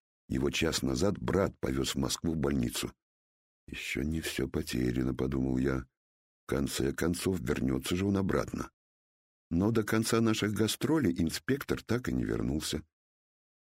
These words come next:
Отец был потрясён этой историей. «Прямо мистика какая-то», говорил он, «жуть берёт». Спустя три года я снова попал в Калинин.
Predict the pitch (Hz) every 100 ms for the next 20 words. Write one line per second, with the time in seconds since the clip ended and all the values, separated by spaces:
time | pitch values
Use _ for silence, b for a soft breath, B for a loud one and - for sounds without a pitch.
0 | - 53 - - 85 101 90 95 - 85
1 | - - 65 57 58 - 55 - 53 57
2 | 53 - _ _ _ _ _ _ - 69
3 | 82 76 57 73 - - - 104 104 78
4 | 67 - 50 - _ _ - 64 64 65
5 | 60 57 53 - 113 107 95 65 - -
6 | _ _ _ _ _ _ _ _ - -
7 | - - 127 131 71 62 87 113 95 69
8 | 71 107 90 - - 78 73 71 73 62
9 | 53